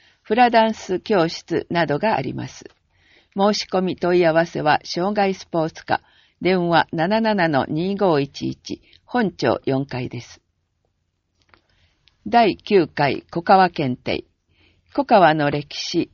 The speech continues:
文化を勉強してみませんか？時、一月十八日土曜日、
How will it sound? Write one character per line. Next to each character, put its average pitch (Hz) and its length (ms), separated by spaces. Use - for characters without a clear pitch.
文 202 220
化 151 220
を 135 40
勉 165 220
強 175 200
し 170 100
て 165 100
み 151 120
ま 139 140
せ - 180
ん 117 100
か？ - 220
時、 160 440
一 208 240
月 165 280
十 165 220
八 175 280
日 147 300
土 147 120
曜 160 280
日、 - 180